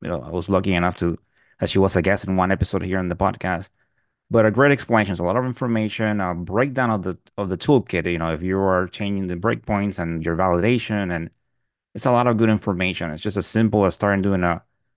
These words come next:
you know, engine search and saying, "Okay, uh, breakpoints twenty twenty-four," and I started finding all this information, very detailed, and it was very helpful, and it gives you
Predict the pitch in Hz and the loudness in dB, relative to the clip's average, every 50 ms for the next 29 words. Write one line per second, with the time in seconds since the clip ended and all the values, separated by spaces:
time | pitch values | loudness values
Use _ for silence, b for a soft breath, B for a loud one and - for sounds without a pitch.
0 | _ _ _ _ _ _ _ _ _ - 117 110 104 98 95 92 - - 98 117 | _ _ _ _ _ _ _ _ _ -4 -2 0 0 0 0 -2 -2 -2 0 2
1 | 131 131 127 123 120 - 135 131 131 123 - 107 98 92 - 101 98 95 95 98 | 2 2 0 0 -2 -2 -2 0 0 -2 -4 -6 -8 -8 -6 -6 -6 -4 -4 -6
2 | 95 90 87 76 67 - - - - 82 85 85 82 82 101 127 123 113 113 - | -6 -6 -8 -10 -10 -12 -10 -8 -4 -2 -2 -2 0 2 2 4 2 2 2 2
3 | 127 120 117 113 - - 120 123 120 - 120 120 117 107 - 131 127 123 117 101 | 2 4 2 2 0 2 2 2 2 2 2 0 0 0 2 2 4 4 4 2
4 | 92 92 - - 113 107 101 92 - - 101 101 98 92 95 101 101 101 95 90 | 0 -2 -2 0 0 0 0 0 -2 -4 -4 -2 -4 -4 -4 -4 -4 -4 -6 -8
5 | - 101 98 95 85 95 92 85 85 87 87 82 - 82 82 82 82 - - _ | -8 -8 -8 -6 -6 -6 -4 -4 -4 -4 -4 -6 -6 -6 -6 -6 -8 -10 -14 _
6 | _ _ _ _ _ _ - 101 95 107 107 104 104 92 92 101 101 87 - 95 | _ _ _ _ _ _ -6 0 2 4 6 6 6 6 4 4 4 2 2 0
7 | 90 85 82 85 82 87 90 95 87 82 82 98 98 92 87 - - 120 127 120 | 0 0 0 0 -2 -2 -2 -2 -2 -2 0 0 0 0 -2 -2 -2 -2 -2 -2
8 | - - 101 98 90 87 82 85 95 104 - 101 90 87 82 80 78 - | -2 -2 -2 -2 -2 -2 -4 -4 -4 -4 -4 -2 -2 0 0 -2 -4 -6